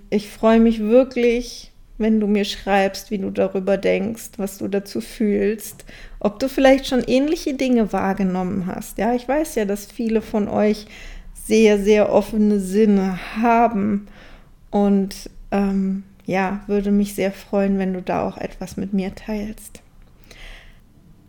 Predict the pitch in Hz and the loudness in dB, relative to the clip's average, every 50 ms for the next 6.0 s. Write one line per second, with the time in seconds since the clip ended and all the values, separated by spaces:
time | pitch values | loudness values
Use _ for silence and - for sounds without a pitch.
0 | _ - - - 233 220 208 196 185 - - 214 208 233 240 254 269 311 339 - | _ -16 -4 0 2 2 2 2 -2 0 0 2 4 4 4 4 2 0 -2 -4
1 | - - - - 269 285 330 330 302 302 320 - - - 202 196 185 - - - | -6 -6 0 0 2 2 2 0 -2 -2 -6 -6 -6 -2 -2 -2 -2 -2 -4 -6
2 | 220 - - - - 226 226 226 233 226 214 226 220 - - - 196 214 233 247 | -8 -10 -12 -6 -4 -2 0 2 0 0 0 0 -4 -4 -4 -2 0 2 2 2
3 | 262 269 269 277 269 254 240 214 202 202 214 220 226 226 226 220 214 202 185 180 | 2 2 2 2 2 2 2 2 4 4 4 6 6 8 8 6 6 4 2 0
4 | 180 180 185 - - 196 190 196 196 208 202 - - 311 294 - - 381 339 359 | -2 -4 -4 -4 -2 0 0 0 0 -2 -4 -2 -4 -4 -4 -2 -4 -4 -4 -4
5 | - - - - - 240 226 - - 175 185 185 185 190 214 - - - - 208 | -8 -12 -16 -6 -4 -4 -4 -2 -2 -2 -2 -2 -4 -6 -6 -8 -8 -6 -8 -8